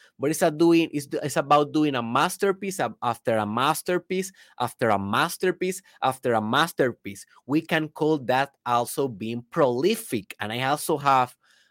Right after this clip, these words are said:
an episode that is called How to Be Stupidly Prolific. If you want more information,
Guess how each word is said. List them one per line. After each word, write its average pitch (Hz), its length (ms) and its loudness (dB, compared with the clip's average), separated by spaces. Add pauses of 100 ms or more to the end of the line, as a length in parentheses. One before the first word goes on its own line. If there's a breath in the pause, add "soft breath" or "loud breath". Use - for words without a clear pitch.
(120)
an 113 200 -4
episode 160 440 0
that 120 120 0
is - 120 -6
called 143 360 0
How 139 280 2 (100)
to 127 80 -4
Be 135 200 -2
Stupidly 185 960 0
Prolific. 131 760 -2 (220)
If 101 160 -8
you 117 100 0
want 113 220 -2
more 110 160 -2
information, 127 800 -6